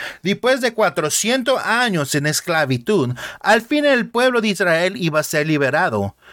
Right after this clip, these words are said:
Me puedo imaginar que era una gran celebración de alegría, mientras salían de Egipto y todos estaban felices, no pudiendo creer que verdaderamente estaban saliendo.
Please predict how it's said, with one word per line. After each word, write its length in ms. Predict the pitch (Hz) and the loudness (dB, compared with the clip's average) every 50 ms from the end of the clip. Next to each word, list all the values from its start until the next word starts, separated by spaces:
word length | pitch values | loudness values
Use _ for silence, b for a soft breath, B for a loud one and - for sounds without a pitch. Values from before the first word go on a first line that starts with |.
| B B B B B | B B B B B
Me 160 | 117 156 180 | -2 -2 -2
puedo 320 | - 240 254 277 277 269 | 0 0 0 2 2 2
imaginar 640 | 254 233 226 202 165 175 175 151 160 185 208 202 180 | 2 0 0 -2 -2 -2 -2 0 0 0 0 0 -2
que 140 | 160 156 156 | -2 -2 0
era 220 | 170 170 170 180 | 2 2 2 2
una 280 | 180 185 185 190 185 160 | 2 2 2 2 2 2
gran 360 | 143 147 156 180 190 190 180 | 2 0 0 0 0 0 -2
celebración 840 | - - 185 165 160 160 147 139 135 131 - - 156 165 175 180 175 | -2 -2 0 0 2 2 2 2 2 0 0 -2 -2 0 0 0 0
de 60 | 165 | 0
alegría, 680 | 147 135 123 117 104 120 143 180 185 156 113 113 123 B B B B B B | 0 0 0 0 0 0 0 0 0 0 -2 -4 -6 B B B B B B
mientras 380 | B 180 202 190 202 196 190 - | B -2 -2 0 0 0 0 0
salían 480 | 208 180 170 185 208 247 254 247 233 | 0 0 0 0 0 0 2 2 2
de 100 | 208 196 | 2 0
Egipto 600 | 180 170 - - 196 208 226 233 - - 247 254 247 226 - | 0 -2 -4 -2 -2 -2 -2 -2 -2 -2 0 0 -2 -4 -6
y 160 | - 202 190 | -4 -4 -4
todos 340 | 175 - 247 269 294 285 214 | -2 0 0 2 2 0 0
estaban 500 | 254 226 226 - - 254 269 262 254 233 | -2 -2 -2 -2 0 2 2 2 2 0
felices, 800 | 233 214 196 185 196 233 254 269 - - 175 143 131 - - - B B B B B B B | 0 -2 -2 0 0 0 -2 0 0 0 0 0 0 -2 -4 -6 B B B B B B B
no 240 | 151 185 226 220 | -2 0 0 0
pudiendo 580 | - 294 285 277 269 277 277 285 277 277 277 - | 0 0 0 2 2 0 0 0 0 0 -2 -2
creer 540 | - 208 208 214 139 196 226 247 247 240 233 | 0 0 0 0 0 0 0 0 0 0 -2
que 140 | - 190 175 | -2 -2 0
verdaderamente 1000 | 180 196 202 180 170 196 196 190 220 262 277 277 254 233 277 269 226 - 143 127 | 2 0 0 0 0 0 2 2 2 2 2 2 2 0 0 0 -2 -2 -2 -2
estaban 460 | 131 - - 147 151 165 170 170 - | -2 -2 -2 -2 0 0 0 -2 -2
saliendo. 640 | - 175 170 170 175 175 151 113 98 95 87 92 | -2 -2 0 0 0 0 0 0 0 -2 -2 -4